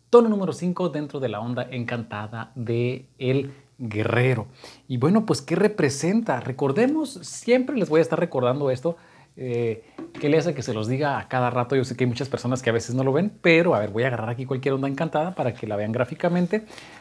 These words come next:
Recordemos que en la onda encantada, eh, estos primeros cuatro representan el proyecto. Ay, creo que estoy tapando.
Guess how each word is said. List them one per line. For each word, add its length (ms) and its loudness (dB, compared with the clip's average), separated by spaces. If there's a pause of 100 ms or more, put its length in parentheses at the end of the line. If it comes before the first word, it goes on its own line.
Recordemos 800 4
que 120 -6
en 120 0
la 80 0
onda 240 -2
encantada, 640 -4 (440)
eh, 380 -4
estos 380 0
primeros 440 2
cuatro 540 0
representan 1000 2
el 240 -2
proyecto. 760 0 (220)
Ay, 160 -6
creo 180 -6
que 60 -12
estoy 200 -6
tapando. 540 -2